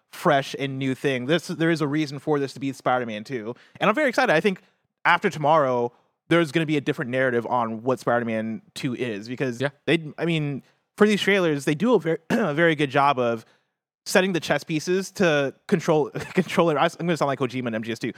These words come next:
Speaker 1: but control the information.
Speaker 2: Sure.
Speaker 1: Where last PlayStation Showcase, the trailer we got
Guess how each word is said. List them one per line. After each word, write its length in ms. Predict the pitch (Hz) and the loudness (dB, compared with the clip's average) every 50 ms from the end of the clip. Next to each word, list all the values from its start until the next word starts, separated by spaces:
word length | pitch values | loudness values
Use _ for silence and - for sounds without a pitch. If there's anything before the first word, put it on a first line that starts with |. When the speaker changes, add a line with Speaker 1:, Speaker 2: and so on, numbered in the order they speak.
| - - | -6 0
Speaker 1:
but 120 | - 185 180 | 0 2 4
control 300 | - 220 185 - 196 196 | 2 2 4 4 4 2
the 120 | 180 170 | 2 0
information. 600 | 170 151 - 147 139 151 147 - - 107 107 - - - _ | -2 -4 -4 -2 -2 -2 -2 -2 -4 -10 -10 -12 -14 -18 _
Speaker 2:
Sure. 140 | - - 156 | -4 2 4
Speaker 1:
Where 300 | 180 175 160 147 143 143 - _ _ _ _ _ _ _ - | 4 4 4 2 0 -2 -4 _ _ _ _ _ _ _ 0
last 320 | 135 147 147 156 - - | 2 2 2 0 -2 0
PlayStation 340 | - 180 170 - 170 165 170 | 0 2 2 2 0 0 2
Showcase, 400 | 151 202 202 - 180 156 156 - | 4 4 4 4 2 -2 0 0
the 80 | 151 | -2
trailer 320 | 139 - 170 165 180 185 180 | -2 0 2 2 4 4 4
we 80 | 165 | 4
got 260 | 143 147 147 202 233 | 4 2 0 -2 -2